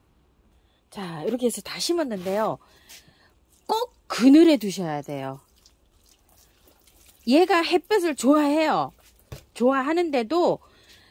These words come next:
다 털었잖아요. 지금 다 털고, 어, 날씨가 더워지잖아요. 못 견뎌해요.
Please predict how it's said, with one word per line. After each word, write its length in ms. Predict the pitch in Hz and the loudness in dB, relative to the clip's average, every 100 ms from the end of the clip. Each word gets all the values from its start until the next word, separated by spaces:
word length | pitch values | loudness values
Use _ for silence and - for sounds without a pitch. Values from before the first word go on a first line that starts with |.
| - | -12
다 140 | - - | -10 -6
털었잖아요. 720 | - 381 349 247 208 180 170 | 0 0 0 -4 -6 -4 -6
지금 320 | 165 180 175 | -6 -10 -10
다 180 | 180 214 - | -8 -12 -2
털고, 640 | 359 349 247 277 294 139 _ _ _ _ _ _ - | 2 2 2 2 2 0 _ _ _ _ _ _ -4
어, 840 | 190 185 175 170 165 156 156 160 - | -2 0 -2 -2 -4 -6 -8 -10 -10
날씨가 600 | 208 233 233 381 330 247 _ _ _ _ | -2 0 2 0 0 -2 _ _ _ _
더워지잖아요. 960 | 208 302 381 262 220 190 170 160 160 156 | 2 6 6 4 -2 -6 -6 -6 -6 -4
못 260 | 220 247 | -4 -4
견뎌해요. 720 | 302 247 208 170 147 131 131 | -4 -4 -4 -6 -6 -12 -14